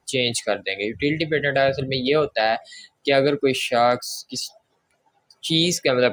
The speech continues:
پیٹنٹ کو اس کے یوز کے according پیٹنٹ کرائے۔ For example گلاس ہے، گلاس پانی پینے کے لیے ہم یوز کرتے ہیں، ٹھیک ہے۔ اگر کوئی شخص ہوتا، آ، سیل کرتا ہے گلاس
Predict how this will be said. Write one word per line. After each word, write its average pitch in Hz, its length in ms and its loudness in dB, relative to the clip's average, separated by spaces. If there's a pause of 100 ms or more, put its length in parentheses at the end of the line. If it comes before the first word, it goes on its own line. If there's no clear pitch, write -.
پیٹنٹ 127 340 2
کو 135 80 4
اس 135 140 0
کے 151 60 2
یوز 156 440 4
کے 165 120 2
according 113 460 2 (120)
پیٹنٹ 110 300 -2
کرائے۔ 101 260 2
For 131 240 0
example 135 400 0
گلاس 127 460 4
ہے، 98 80 -4 (540)
گلاس 127 380 4
پانی 135 200 2
پینے 139 240 0
کے 127 60 0
لیے 127 120 6
ہم 123 140 2
یوز 117 220 2
کرتے 107 300 2
ہیں، 110 80 2
ٹھیک 123 180 -2
ہے۔ 156 40 6
اگر 139 200 2
کوئی 131 120 0
شخص 127 320 0
ہوتا، 117 580 4
آ، 113 40 4
سیل 131 300 2
کرتا 131 280 0
ہے 127 60 2
گلاس 110 240 2